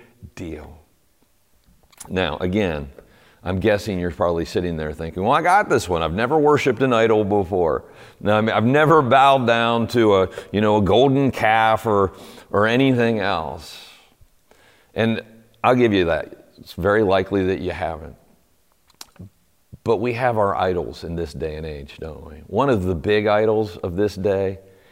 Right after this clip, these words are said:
is money. You know, we put our trust in money.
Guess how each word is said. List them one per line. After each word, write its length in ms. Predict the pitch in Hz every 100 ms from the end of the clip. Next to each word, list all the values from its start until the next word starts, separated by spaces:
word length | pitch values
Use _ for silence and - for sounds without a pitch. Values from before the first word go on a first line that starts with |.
| _ _
is 180 | 87 78
money. 440 | 78 76 76 71 _ _ - - _ _ _ - -
You 120 | 95
know, 120 | 95
we 180 | 95 120
put 380 | 120 - 123 - -
our 120 | 110
trust 640 | - - 82 82 - - _ _ _ -
in 180 | 90 85
money. 460 | 87 85 71 71